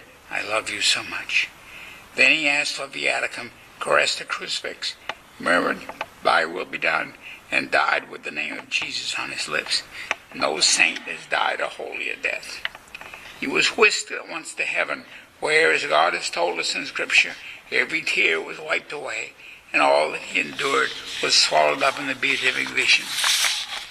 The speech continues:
In nineteen seventy-two, after the first steps in the Catholic Church's long process of beatification and canonization had been taken in the case of Emperor Charles of Austria, his tomb on Madeira was opened,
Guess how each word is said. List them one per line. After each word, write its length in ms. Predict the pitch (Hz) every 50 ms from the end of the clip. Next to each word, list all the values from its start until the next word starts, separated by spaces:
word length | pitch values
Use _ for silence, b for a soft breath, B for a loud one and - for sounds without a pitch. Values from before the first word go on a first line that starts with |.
| - - - - - - - - - - - - -
In 120 | 139 139 139
nineteen 360 | 147 165 185 190 180 185 185
seventy-two, 800 | - - - 190 190 185 175 175 170 - - 202 208 208 196 180
after 240 | 160 151 - - 151
the 140 | 156 147
first 300 | - - 175 180 175 -
steps 460 | - - - 185 170 175 - - - -
in 80 | 147
the 80 | 147 143
Catholic 480 | - - 165 165 151 - - 160 143
Church's 500 | 131 - - 160 156 156 - - - -
long 380 | - 139 131 143 156 165 165 160
process 560 | - - 170 170 165 156 - - 175 156 147 151
of 140 | 151 147
beatification 880 | 143 147 147 147 156 160 156 - - - 170 160 147 - - 175 170 160
and 100 | 139 127
canonization 840 | - - 156 156 151 156 156 143 135 143 147 143 - - - 160 - - - - - - - - _ - - - - B B B B B B B B B B
had 220 | - 120 123 123
been 140 | 135 135 127
taken 340 | - 147 170 - - 160 151
in 120 | 143 139
the 80 | 139 135
case 340 | - - 131 143 135 - -
of 60 | 139
Emperor 340 | 135 135 135 127 131 127 113
Charles 460 | - - 143 147 143 143 139 135 -
of 80 | 135
Austria, 500 | 135 139 147 147 147 - - 170 160 160 B B B B B B B
his 200 | - - 220 -
tomb 380 | - - - 208 214 220 214 196
on 240 | 185 180 185 180 175
Madeira 480 | 180 180 175 175 170 156 147 147 151
was 220 | 160 170 180 175 180
opened, 340 | 196 190 - - - -